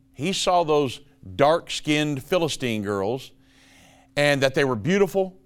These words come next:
and he was very attracted to them. And he found one, and he decided to take her for a wife. And so, over the course of time, different things happened, and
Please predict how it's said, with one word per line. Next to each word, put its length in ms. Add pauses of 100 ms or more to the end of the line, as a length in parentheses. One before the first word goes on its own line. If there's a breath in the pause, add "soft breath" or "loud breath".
(380)
and 300
he 120
was 140
very 260
attracted 580
to 80
them. 260 (260 soft breath)
And 100
he 60
found 380
one, 320
and 120
he 60
decided 560
to 80
take 200
her 60
for 200
a 60
wife. 420 (1300 soft breath)
And 280
so, 580 (640)
over 240
the 80
course 320
of 100
time, 580 (680)
different 320
things 280
happened, 380
and 140